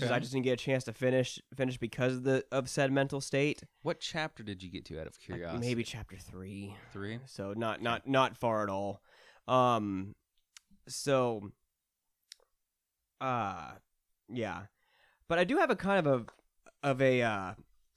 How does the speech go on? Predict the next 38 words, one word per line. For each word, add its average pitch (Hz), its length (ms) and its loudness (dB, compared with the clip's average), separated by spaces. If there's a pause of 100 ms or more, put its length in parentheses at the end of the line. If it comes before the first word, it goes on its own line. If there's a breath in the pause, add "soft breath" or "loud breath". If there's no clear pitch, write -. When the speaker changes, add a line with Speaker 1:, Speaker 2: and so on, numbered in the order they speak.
(100)
Speaker 1:
kind 170 140 2
of 139 60 0
a - 40 -20
funny 165 220 6
story 143 460 4
here, 120 300 4
and 107 200 -2
that, 127 220 2
that'll 127 180 2
kind 139 240 2
of 127 100 -2
transition 127 600 2
into 123 340 0
some 123 180 0
of 123 60 2
the 120 60 0
things 123 200 0
we're 123 80 -6
gonna 120 80 -4
talk 123 260 0
about 110 320 0
before 117 220 -4
we 120 140 2
dive 110 280 0
into 113 360 -2
the, 101 200 -2
uh, 101 60 -6
meat 120 440 2
of 104 260 -6
the, 104 220 -2
uh, 82 220 -4
episode. 104 640 -2 (880 loud breath)
At 247 160 2
my 311 160 4
work, 131 520 2 (720)
um, 117 540 4 (200)
we 147 220 2
get, 165 540 0